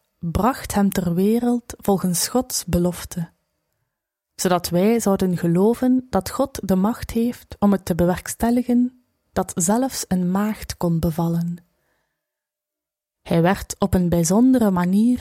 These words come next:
voor offer gebracht, zodat hij niet verloren zou gaan voor zijn vader, maar toch het offer zou vervullen. Evenzo voorzegt hij door zijn naam de genade, want Isaak betekent lachen,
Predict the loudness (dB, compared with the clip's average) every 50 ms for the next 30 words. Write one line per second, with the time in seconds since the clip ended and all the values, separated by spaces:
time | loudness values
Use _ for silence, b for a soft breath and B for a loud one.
0 | -4 -4 -2 -2 -2 -2 -2 -4 -4 -4 -2 -4 -6 -4 -4 -4 -4 -2 -2 -4
1 | -6 -10 -16 -20 -20 -20 _ _ _ _ _ _ _ _ _ _ _ _ _ _
2 | _ _ _ _ _ _ -2 0 0 0 0 0 2 2 2 2 0 -2 -2 -2
3 | 0 2 4 4 4 4 4 4 2 2 2 0 0 -2 -2 -2 -2 -2 -2 -2
4 | -2 -2 -2 -2 0 -2 -2 -2 -4 -4 -6 -8 -10 -14 -20 _ _ _ _ _
5 | _ _ _ _ -2 0 0 -2 -4 -8 -6 -2 0 0 0 -2 -4 -4 -2 -2
6 | -2 -4 -4 -4 -4 -2 -2 -2 -2 0 2 2 2 2 2 0 -2 -2 0 0
7 | 0 0 0 -2 -2 -4 -4 -6 _ _ _ _ _ _ _ _ _ _ _ _
8 | _ _ _ _ _ _ _ _ _ _ _ _ _ _ _ _ _ _ _ -2
9 | 2 2 2 2 2 2 2 2 2 4 4 4 4 2 0 -2 _ _ _ -6
10 | 0 0 2 2 2 2 0 0 -2 -2 -2 0 2 2 0 0 0 0 0 0
11 | 0 0 0 2 0 0 0 -2 -4 -4 -2 -2 -2 0 0 0 -2 -2 -4 -6
12 | -8 -10 -12 _ _ _ _ _ _ _ _ _ _ _ _ -4 -2 -2 -2 -2
13 | -2 0 0 0 2 0 -2 -2 -4 -6 -8 -8 -6 -2 0 0 0 0 0 -2
14 | -4 -4 -6 -8 -6 -4 -2 -2 -2 -4 -4 -4 -4 -2 -2 -2 -4